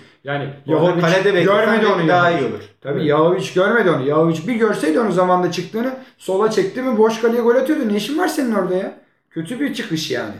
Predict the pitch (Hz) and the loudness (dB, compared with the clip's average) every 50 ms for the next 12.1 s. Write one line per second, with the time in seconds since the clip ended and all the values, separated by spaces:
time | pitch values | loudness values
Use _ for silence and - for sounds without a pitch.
0 | - - - - - _ _ - 151 139 139 - - 139 139 139 160 151 - 190 | -18 -20 -20 -20 -20 _ _ -4 -4 -2 -2 -2 -4 -4 0 0 0 0 0 -2
1 | 175 - - 170 165 160 185 175 180 180 214 269 311 311 254 190 135 - - - | -4 -2 -2 -2 -2 0 0 0 2 2 2 2 0 2 0 0 -2 -2 -4 -8
2 | - - 104 - - _ _ _ _ 185 202 196 190 185 170 165 156 143 135 - | -12 -16 -20 -20 -20 _ _ _ _ -10 -10 -4 -2 -2 0 0 -2 -4 -6 -4
3 | 143 143 135 139 135 156 160 - - 160 - 151 151 151 - 185 190 190 196 196 | -2 -2 -2 -2 -4 -6 -8 -8 -8 -6 -2 0 0 0 0 0 0 2 2 0
4 | 196 - 170 170 180 185 185 175 170 175 180 175 175 190 214 226 220 - - _ | 0 -2 -2 -2 0 2 2 2 2 2 0 0 0 0 -2 -4 -8 -14 -20 _
5 | _ _ _ _ _ 165 208 220 202 - - 175 165 156 151 151 139 - 143 139 | _ _ _ _ _ -8 -6 -6 -4 -4 -2 -2 -2 -2 -2 -4 -2 -2 -4 -2
6 | 131 131 131 135 131 135 147 170 202 196 196 - - 170 165 202 185 160 - 147 | -2 -2 -2 -2 -2 -2 -2 -2 -4 -4 -6 -8 -10 -10 -6 -6 -4 -4 -2 -4
7 | 135 127 127 - - 120 113 113 117 120 165 185 175 180 175 - - - 151 147 | -4 -4 -6 -6 -6 -8 -8 -8 -6 -6 -6 -4 -4 -6 -6 -6 -4 -2 -2 -2
8 | 151 151 143 131 117 - - - - _ _ _ _ _ _ _ 165 160 170 175 | -2 -2 -2 -4 -4 -6 -8 -16 -20 _ _ _ _ _ _ _ -2 -2 0 0
9 | 180 165 202 226 233 233 202 170 180 190 208 208 202 180 156 139 131 120 113 104 | 0 0 0 0 -2 -2 -2 -2 0 2 2 2 2 2 0 0 -2 -4 -6 -8
10 | 92 - - _ _ _ _ _ _ _ _ _ - 165 202 240 285 302 294 254 | -10 -14 -18 _ _ _ _ _ _ _ _ _ -8 -6 -2 -2 0 0 0 0
11 | 208 185 170 156 160 202 262 269 220 240 233 214 190 160 139 147 - - - - | 0 0 0 0 0 -2 -4 -4 -4 -4 -2 -2 0 0 0 0 -2 -6 -8 -14
12 | - _ | -20 _